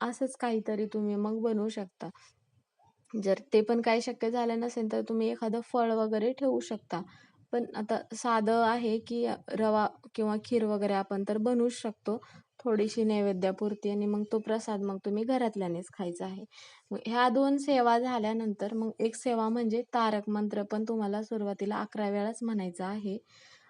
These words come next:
म्हणजे ज्यावेळेस आपण स्वामींच्या सुरुवातीला सेवा करतो त्यावेळेस जास्तीत जास्त आपण स्वामींच्या सेवा करायच्या आहेत. म्हणजेच की काय होतं, आपण जेवढं स्वामींच्या सेवा करू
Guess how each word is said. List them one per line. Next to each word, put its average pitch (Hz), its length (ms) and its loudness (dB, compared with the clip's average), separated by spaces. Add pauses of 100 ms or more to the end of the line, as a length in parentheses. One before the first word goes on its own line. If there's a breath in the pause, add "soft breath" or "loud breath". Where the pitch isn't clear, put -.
(120)
म्हणजे 240 280 2
ज्यावेळेस 247 420 6
आपण 262 240 2
स्वामींच्या 233 520 0
सुरुवातीला 220 500 0
सेवा 208 320 0
करतो 196 360 -4
त्यावेळेस 214 380 0
जास्तीत 233 600 -6
जास्त 226 360 0
आपण 233 340 0
स्वामींच्या 208 480 0
सेवा 202 300 -4
करायच्या 202 460 -4
आहेत. 220 240 -4 (480 loud breath)
म्हणजेच 247 380 2
की 254 100 -6
काय 254 200 2
होतं, 226 240 0
आपण 208 380 0
जेवढं 233 380 0
स्वामींच्या 226 460 -2
सेवा 214 400 -2
करू 208 240 -2